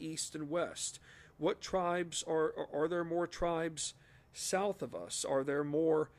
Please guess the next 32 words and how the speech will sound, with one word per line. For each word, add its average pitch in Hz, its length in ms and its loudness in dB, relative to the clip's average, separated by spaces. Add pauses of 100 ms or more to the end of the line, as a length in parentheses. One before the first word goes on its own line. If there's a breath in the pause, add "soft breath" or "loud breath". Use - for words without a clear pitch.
(340 soft breath)
north 160 420 4
of 214 120 -2
us? 233 320 2
But 190 320 2 (160)
could 190 220 2
there 196 120 6
be 185 240 -2
more 185 540 2
in 156 160 0
the 147 80 0
middle 147 540 4
to 151 180 -2
where 151 420 2 (420 loud breath)
we 160 200 2
can 160 180 -2
establish 156 560 0
a 143 60 0
trading 196 460 0
post 143 380 2
that's 139 200 -2
going 151 220 -2
to 143 60 -2
benefit 147 540 0
tribes 143 540 0
living 139 400 0
north 185 500 2
and 156 240 -2
south? - 720 -6 (640 loud breath)
So 170 200 6
we've 165 120 4
got 185 200 4
to, 185 140 2